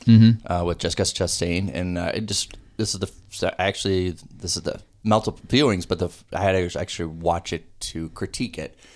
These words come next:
Speaker 2: and as I critiqued, I was like, "Holy crap! Whoever did the graphing for this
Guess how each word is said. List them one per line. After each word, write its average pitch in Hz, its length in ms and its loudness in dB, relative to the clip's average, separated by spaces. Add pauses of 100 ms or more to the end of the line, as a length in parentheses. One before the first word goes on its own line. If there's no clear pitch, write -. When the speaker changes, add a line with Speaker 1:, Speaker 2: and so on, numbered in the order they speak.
(260)
Speaker 2:
and 95 160 0
as 107 200 4
I 98 100 6
critiqued, 107 500 0
I 95 60 -4
was 87 100 -4
like, 85 200 -2
"Holy 160 440 0
crap! 90 600 -2 (520)
Whoever 190 300 4
did 175 200 4
the 131 100 6
graphing 120 520 4
for 196 140 4
this 208 440 -2